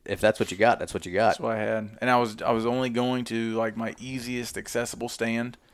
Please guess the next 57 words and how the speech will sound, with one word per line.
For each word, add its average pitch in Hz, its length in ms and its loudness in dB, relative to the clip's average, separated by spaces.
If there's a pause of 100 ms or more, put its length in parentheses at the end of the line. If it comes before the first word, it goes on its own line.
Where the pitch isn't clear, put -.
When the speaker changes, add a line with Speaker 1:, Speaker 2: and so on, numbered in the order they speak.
(400)
Speaker 2:
uh, 110 160 0
a 110 40 -6
couple - 220 -2
times. 113 280 0
I 113 60 2
just 113 180 -6
sat 113 120 2
on 113 100 2
the 110 60 -4
ground 113 260 -2
against 113 200 -6
a - 40 -14
tree 117 340 -2
and 107 240 -6
watched, 110 380 -4
you 110 80 -6
know. 110 260 -6
And 113 100 -8
that's 123 160 0
one 127 180 0
of 120 60 -4
the - 40 -6
times 123 220 2
I 113 80 2
did 117 280 -4
see 117 400 -4 (420)
the 135 80 -4
deer 113 240 2
I, 110 100 -2 (140)
I 107 180 -6 (180)
hit 120 180 -2
with 113 140 -8
my 110 140 -6
bow 117 420 4 (420)
is 113 600 -4 (680)
I - 120 -4
sat 139 240 -2
in 123 60 -6
a 120 40 -6
spot 117 340 0
you 113 100 -6
could 113 120 -6
only 120 200 -2
see, 117 380 -6
the 110 220 -4
only 160 260 0
spot 131 320 4
you 113 80 -4
can 110 120 -6
see 117 220 -4
the 107 100 -10
corner 120 260 -2
of 113 60 -4
that - 160 -4
field, 110 360 -2
and 113 100 -4
it's, - 420 -8